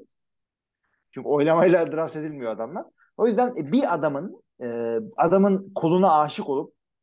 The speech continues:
e, "Ben bunu oynatırım, ben bunu yontarım." Gidip ko-, koşuyla konuşuyor. "Abi şu adamı adam eder misin?" "Ben onu adam ederim. Draft etsen saf yetenek yeterli bize."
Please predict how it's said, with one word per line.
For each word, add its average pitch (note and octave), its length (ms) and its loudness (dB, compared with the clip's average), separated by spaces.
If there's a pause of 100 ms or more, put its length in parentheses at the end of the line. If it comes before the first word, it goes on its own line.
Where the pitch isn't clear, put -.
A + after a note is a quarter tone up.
(140)
e, - 40 -16 (180)
"Ben E3+ 240 2
bunu E3+ 140 -2
oynatırım, D3+ 420 -6
ben E3 260 -2
bunu D#3+ 120 -6
yontarım." D3+ 500 -6 (180)
Gidip D3 220 -4
ko-, D3 260 -6
koşuyla D#3 380 2
konuşuyor. C#3+ 440 0 (180)
"Abi B2+ 200 0
şu C#3 140 -4
adamı C#3 320 -4
adam C3 200 -2
eder C#3 200 -4
misin?" D3+ 240 -14
"Ben A3 120 -2
onu G3 160 -4
adam F3+ 200 -4
ederim. A#2 380 -12
Draft E3 260 -2
etsen F#3+ 320 -8 (180)
saf - 280 -8
yetenek D3 300 -4
yeterli C3 340 0
bize." G#2 200 -10